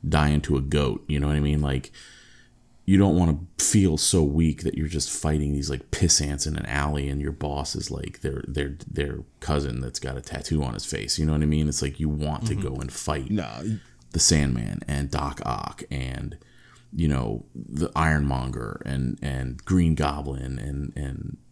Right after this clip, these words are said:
Speaker 1: and Magneto and all these, like, big, huge bad guys. But, like, you can't just, like, jump into that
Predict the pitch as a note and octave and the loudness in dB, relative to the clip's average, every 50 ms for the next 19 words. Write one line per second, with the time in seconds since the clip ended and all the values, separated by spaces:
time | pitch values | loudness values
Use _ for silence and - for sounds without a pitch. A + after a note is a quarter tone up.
0 | _ _ - - - D2 C#2+ C#2+ D#2 D#2 D2 D2+ D#2+ F2+ F2+ E2 D#2 C#2+ C#2 D2 | _ _ -14 -8 -6 -4 -2 -2 -2 -4 0 4 6 8 8 8 8 6 4 4
1 | D#2 E2+ E2+ E2+ D#2+ - D#2 D2 D2 D#2 E2 - - F#2 D#2+ D#2+ D2+ C#2 - - | 4 6 6 6 4 2 0 -4 -6 -10 -4 0 2 2 4 2 0 -2 -2 0
2 | - F2+ D#2+ D#2 D2+ D2 D2 D2 D2 D2 C#2 D2 - - - - - - - D#2+ | 4 4 6 6 6 4 4 2 -2 -4 -8 -10 -12 -8 -6 -4 -4 -4 -4 -4
3 | D#2+ D#2 D#2 D2 - - C#2 C2+ - - - E2 - - - - - C2+ - - | -2 -4 -4 -4 -6 -8 -8 -8 -8 -6 -4 -4 -4 -2 -4 -4 -4 -6 -8 -12
4 | - - - - - - - - - - _ _ _ _ - - F2 E2 - - | -16 -20 -20 -20 -20 -20 -20 -20 -20 -20 _ _ _ _ -4 -2 -2 0 4 4
5 | G2+ E2+ - - D#2 - D2+ D2 C#2+ D#2 F2+ F#2+ F2+ D2+ D2 C#2+ D#2 E2 E2+ D#2 | 2 4 2 0 -2 0 0 0 0 0 2 4 4 6 6 6 6 6 6 6
6 | D#2+ C#2 - - - - - - | 6 2 0 -2 -6 -8 -12 -16